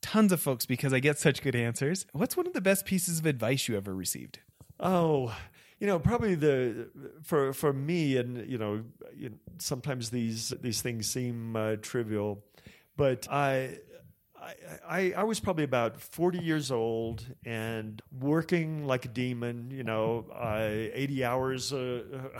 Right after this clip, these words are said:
Speaker 2: a week, sleeping bag literally in my office. I, I was carrying probably twenty pounds more blubber than,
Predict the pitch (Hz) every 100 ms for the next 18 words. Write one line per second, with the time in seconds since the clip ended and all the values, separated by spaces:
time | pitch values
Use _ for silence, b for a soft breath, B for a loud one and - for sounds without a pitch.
0 | - 143 127 131 123 120 B B - 190
1 | 190 170 147 143 139 139 139 143 143 139
2 | 131 135 127 117 123 - 131 123 - B
3 | B B 113 110 110 110 113 110 113 -
4 | 143 143 135 127 120 117 110 - 139 127
5 | 110 104 - 147 147 143 135 135 131 120
6 | - 135 127 127 117 117 123 117 120 117
7 | 117 117 110 123 117 120 120 120 120 113
8 | 113 113